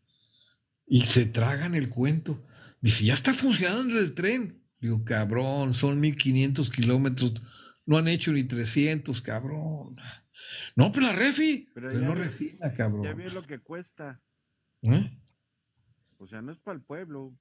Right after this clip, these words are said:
Speaker 1: No,
Speaker 2: Pa-,
Speaker 1: jamás.
Speaker 2: para poderte subir ahí está cabrón.
Speaker 1: No, no. Y luego hace como unas dos, tres semanas se paró dos, tres, tres horas y oí, no sé si oyeron el que, el que les decía, "No, ya viene otro, vienen autobuses".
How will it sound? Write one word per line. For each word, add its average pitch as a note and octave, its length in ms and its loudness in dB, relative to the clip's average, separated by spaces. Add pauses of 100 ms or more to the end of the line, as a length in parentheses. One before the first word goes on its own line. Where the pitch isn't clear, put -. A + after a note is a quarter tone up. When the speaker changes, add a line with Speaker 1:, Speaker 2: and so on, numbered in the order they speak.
(300)
Speaker 1:
No, A#2+ 580 2 (220)
Speaker 2:
Pa-, G#2+ 100 -14
Speaker 1:
jamás. A#2 440 -2
Speaker 2:
para A#2+ 120 -14
poderte C#3+ 300 -12
subir C3+ 320 -12
ahí C#3 280 -10
está E3 260 -18
cabrón. D3+ 520 -18 (440)
Speaker 1:
No, A2 400 2
no. C3 300 0
Y B2 60 4
luego F3 300 4
hace E3+ 240 -4
como C#3 260 -6
unas D#3+ 380 -2
dos, D#3+ 160 0
tres D#3+ 160 -4
semanas E3 460 -2 (200)
se C3+ 220 2
paró C#3 380 0
dos, F3+ 160 -4
tres, D#3+ 340 -6 (220)
tres D#3 240 0
horas F#3+ 260 -2
y D3 240 -4 (840)
oí, D3+ 500 4
no A#3 140 0
sé A#3 160 2
si G#3 160 2
oyeron F#3+ 400 2
el E3+ 140 -2
que, D#3+ 120 -4
el C#3+ 300 -2
que D3 120 -4
les D3+ 100 4
decía, D3+ 260 0
"No, G#3+ 200 -2
ya A3 160 2
viene A3 260 -2
otro, F3 600 -4
vienen G3 420 0
autobuses". E3+ 640 -2